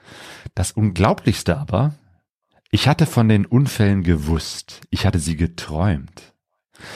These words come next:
Das war vorher, als wir noch in den Bergen von Nepal zelteten. Von Varanasi aus hatten wir einen mehrwöchigen Abstecher nach Nepal gemacht, bevor wir in Darjeeling wieder nach Indien zurückkehrten.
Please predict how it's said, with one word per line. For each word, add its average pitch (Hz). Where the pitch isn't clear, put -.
Das 110
war 117
vorher, 85
als 104
wir 110
noch 110
in 117
den 98
Bergen 120
von 104
Nepal 107
zelteten. -
Von 101
Varanasi 123
aus 120
hatten 120
wir 104
einen 104
mehrwöchigen 92
Abstecher -
nach 85
Nepal 82
gemacht, 80
bevor 165
wir 156
in 131
Darjeeling 127
wieder 135
nach 120
Indien 110
zurückkehrten. 71